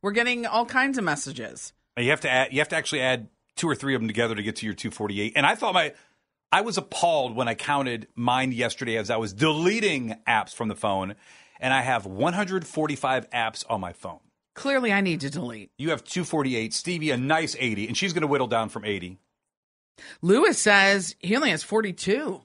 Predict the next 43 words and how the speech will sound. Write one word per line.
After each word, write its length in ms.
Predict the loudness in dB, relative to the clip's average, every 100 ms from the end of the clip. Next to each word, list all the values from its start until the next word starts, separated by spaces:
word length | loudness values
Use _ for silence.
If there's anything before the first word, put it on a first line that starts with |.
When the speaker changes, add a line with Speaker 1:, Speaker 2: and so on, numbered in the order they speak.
| _ _ _ -12
Speaker 2:
Well, 120 | -6
that's 160 | -6 -4
the 120 | -2
low 160 | 2 0
Speaker 1:
That's 140 | 2
a, 40 |
Speaker 2:
one. 160 | -2 0
Speaker 1:
that's 260 | 0 0 0
the 140 | -4
lowest 480 | 0 2 2 0 -2
we've 160 | -4 -4
seen, 320 | -6 -4 0
right? 380 | 2 2 2 -2
Speaker 2:
So 180 | -6 -4
anybody, 520 | -4 -2 -2 -2 -4
this 220 | -8 -8
is 100 | -8
what 140 | -6 -6
we 80 | -6
need 160 | -8
to 80 | -10
find. 680 | -12 -8 -6 -6 -8 -12 -18 _ -20
Good 100 | -10
job, 300 | -8 -8 -10
Lewis. 360 | -14 -14 -20 -8
Speaker 1:
Bet 380 | 2 4 4 2
or 120 | 0
Betty 460 | 4 2 2 -2 -6
has, 460 | 0 4 4 0 -6 -6
I 100 | -4
don't 100 | -2
know 60 |
how 60 | -2
to 60 | -2
pronounce 340 | -2 -2 -2
it, 60 | -6
I'm 80 |
sorry. 320 | -2 -2 -2 -4
It 80 |
looks 120 | -2 0
Speaker 2:
Betty. 160 | 2
Speaker 1:
like 160 | 0 0
Bet. 260 | -2 -4